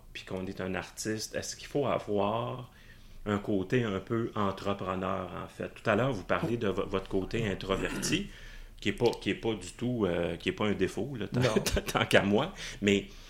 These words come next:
Speaker 1: est-ce qu'il faut avoir ce côté-là, un peu entrepreneur, un peu commerçant ? Est-ce que, est-ce que
Speaker 2: Oui.
Speaker 1: c'est préférable ?
Speaker 2: Oui, beaucoup. Moi, j'ai pas eu besoin de ça,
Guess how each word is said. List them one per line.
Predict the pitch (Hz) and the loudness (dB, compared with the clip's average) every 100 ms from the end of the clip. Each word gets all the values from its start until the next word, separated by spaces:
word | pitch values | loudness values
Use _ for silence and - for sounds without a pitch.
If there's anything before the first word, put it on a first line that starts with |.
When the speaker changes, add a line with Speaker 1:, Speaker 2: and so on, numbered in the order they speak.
| - - | -12 -2
Speaker 1:
est-ce | 101 - | -2 -2
qu'il | - | 0
faut | 190 214 | 2 4
avoir | 98 98 117 127 | 4 4 4 2
ce | - 95 | -2 -4
côté-là, | 110 98 - 87 90 90 | -2 -2 -4 -6 -4 -4
un | 87 | -6
peu | - 120 | -4 -2
entrepreneur, | 107 92 - 98 95 95 92 90 92 90 | 0 -2 -2 -4 -2 0 0 0 -2 -2
un | 90 | -4
peu | - 113 | -4 -4
commerçant ? | - 92 95 - - 95 90 98 | 0 0 0 -2 -2 0 0 0
Est-ce | 90 - | -2 -2
que, | - | 0
est-ce | 98 | 2
que | 98 | 6
Speaker 2:
Oui. | 139 | 6
Speaker 1:
c'est | - | 6
préférable ? | 110 - 104 113 156 135 | 2 2 0 0 -2 -6
Speaker 2:
Oui, | 95 107 151 196 - - - - | -2 2 4 2 -4 -16 -18 -14
beaucoup. | 120 113 117 - 131 147 - - - | -4 0 0 2 0 0 -8 -16 -6
Moi, | 123 135 170 165 | 2 4 6 6
j'ai | 127 | 6
pas | 120 131 | 6 4
eu | 131 143 | 6 6
besoin | 135 113 123 131 143 | 6 4 4 2 2
de | 117 104 | 2 2
ça, | - 123 110 | 2 2 2